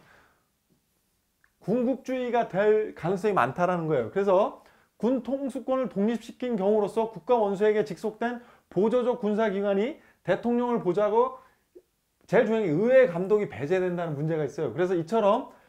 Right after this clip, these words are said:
병정이 분리되면 용병에 있어서는 신속성을 발휘해. 그러니까 조 목적으로 이렇게 하려고 하지만 군대가 정부로부터 독립하여 군국주의가 될 가능성이 많다라는 문제,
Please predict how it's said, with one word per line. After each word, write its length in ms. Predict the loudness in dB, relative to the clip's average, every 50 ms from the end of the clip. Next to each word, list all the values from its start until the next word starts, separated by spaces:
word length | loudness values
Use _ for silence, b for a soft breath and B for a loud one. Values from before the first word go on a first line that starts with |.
| B B B
병정이 460 | 2 2 2 2 2 0 0 0 -2 -2
분리되면 520 | -2 -2 -2 -2 -2 -2 -2 -2 -2 0
용병에 460 | 0 0 0 0 0 0 0 2 0 -2
있어서는 360 | -2 -2 -4 -4 -2 -4 -6
신속성을 600 | -4 -4 -2 -2 0 -2 -2 -4 -4 -4 -4 -4 -2
발휘해. 280 | 0 0 0 0 -2 B B B
그러니까 140 | B -8 -4
조 440 | 0 2 4 4 4 4 2 2 0
목적으로 540 | -2 -4 -4 -2 -2 0 0 2 2 2
이렇게 220 | 0 0 -2 -4 -4
하려고 400 | -4 -4 -4 0 0 0 0 0
하지만 420 | -2 -2 -2 -2 -4 -4 -6 B B B B B B
군대가 380 | B -2 0 4 4 4 4 4
정부로부터 580 | 2 0 -2 0 0 0 -2 -2 -2 -4 -4
독립하여 540 | -2 -2 -2 -2 -2 0 0 0 0 0 -2
군국주의가 760 | 0 0 0 0 0 -4 -6 -6 -6 -4 0 0 0 0 2
될 160 | 2 0 0
가능성이 720 | 0 0 -2 -2 -2 -6 -6 -4 -2 0 0 -2 -4 -6 b b b b b b b b b b b
많다라는 720 | -8 -2 0 0 0 0 -2 -2 -2 -2 -2 -2 -2 -2 -2
문제, 300 | -2 -2 -2 -2 0 0